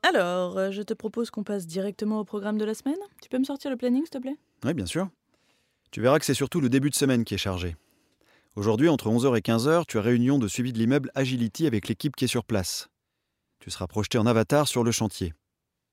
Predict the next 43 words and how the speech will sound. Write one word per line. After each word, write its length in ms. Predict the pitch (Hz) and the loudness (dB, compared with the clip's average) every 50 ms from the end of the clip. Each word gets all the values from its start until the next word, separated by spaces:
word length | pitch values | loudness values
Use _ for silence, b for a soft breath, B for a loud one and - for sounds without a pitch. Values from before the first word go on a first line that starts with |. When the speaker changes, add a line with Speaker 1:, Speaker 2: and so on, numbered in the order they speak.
| _ _ _ _ _ | _ _ _ _ _
Speaker 2:
Tu 100 | _ - | _ -8
veux 80 | 101 107 | -6 -4
que 100 | - 117 | -2 -2
je 60 | - | 0
te 80 | - 120 | 2 4
mette 180 | 123 127 - | 4 4 4
l'option 240 | - 113 - - 135 | 2 0 0 0 0
température 600 | 120 123 117 - 127 120 117 113 - 139 147 143 | 0 0 0 2 2 2 2 2 2 0 2 2
et 60 | 135 | 2
odeur 240 | 123 120 120 123 113 | 2 4 2 2 2
réelle 240 | 113 120 123 127 123 | 2 2 2 2 2
du 120 | 120 123 | 2 2
lieu ? 280 | 120 123 135 143 175 185 156 - _ _ _ _ _ - | 2 4 4 2 2 0 -2 -8 _ _ _ _ _ -10
Il 60 | - | -8
fait 80 | 107 | -8
frisquer 340 | 98 - 117 107 - - 139 | -4 -2 -2 -2 0 0 0
en 60 | 117 | 0
ce 60 | 98 - | 0 0
moment, 180 | 107 101 98 92 | -2 -2 -2 -2
je 80 | - | -4
te 80 | - 101 | -4 -4
conseille 280 | - 104 95 - 113 | -4 -2 -2 0 0
de 80 | 101 101 | 0 0
rester 280 | 98 104 98 - - 127 | 0 0 0 0 -2 -2
sur 180 | - - 104 | -2 0 -2
l'environnement 400 | 98 95 98 101 92 98 95 92 | 0 0 0 0 0 0 0 -2
intérieur. 400 | 90 - 107 107 104 87 78 82 - _ _ _ _ - | -2 -2 -2 -2 -2 -2 -4 -8 -14 _ _ _ _ -2
Speaker 1:
Non, 200 | 214 220 226 214 - | 2 2 2 2 2
mets-moi 240 | 214 233 233 254 285 | 2 4 4 4 4
dans 80 | 285 269 | 4 4
les 100 | 262 247 | 2 2
conditions 400 | 240 233 233 233 226 - 233 226 | 2 2 2 2 2 0 0 0
réelles. 300 | 220 214 214 214 214 - - | 2 2 0 0 -2 -6 -8
C'est 140 | - 220 | -8 -6
plus 140 | 196 - 240 | -6 -4 -2
correct 320 | - 247 233 226 226 214 214 | 0 2 2 2 2 2 0
vis-à-vis 320 | 208 196 196 190 190 190 | -2 0 0 0 0 0
des 160 | 190 202 185 | 0 0 -2
équipes 220 | 196 185 - 196 - | -2 -4 -4 -6 -8
qui 100 | - - | -8 -8
sont 100 | 202 190 | -6 -6
sur 160 | - 185 175 | -6 -8 -8
place. 300 | - 185 185 - - | -8 -8 -8 -10 -12